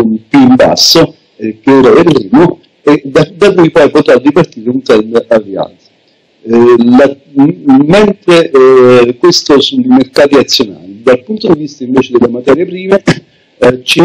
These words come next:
<coughs> eh, tro-, troviamo per quanto riguarda l'oro e il petrolio n-, nelle situazioni che avevamo indicato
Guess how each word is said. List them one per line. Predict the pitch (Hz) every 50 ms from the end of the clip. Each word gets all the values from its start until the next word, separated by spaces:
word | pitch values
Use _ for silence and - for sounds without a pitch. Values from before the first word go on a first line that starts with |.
| 180 -
<coughs> |
eh, | - - - - - 196 - - _ _ _ _ _ _ _ - 127 127 131 127 127 127 127 127 127 -
tro-, | 139 151 156 160 143 143 -
troviamo | 165 170 175 190 160 - 123 117 123 127 127
per | _ - 127 -
quanto | _ 135 127 127 143 143
riguarda | 147 160 180 175 170 160 147 147
l'oro | 147 151 160 165 160 139 131
e | 127
il | 127 -
petrolio | 190 185 - 139 120 107 117 131 151 143 - -
n-, | 143 143 151 - - 147
nelle | 147 143 147 156 143
situazioni | - - 165 180 175 - - 185 180 175 160
che | 139 139 143
avevamo | 165 156 143 131 123 120 127 123 123 - _ _ _ _ _ _ -
indicato | 131 131 143 165 156 160 139 127 117 123 123 113 -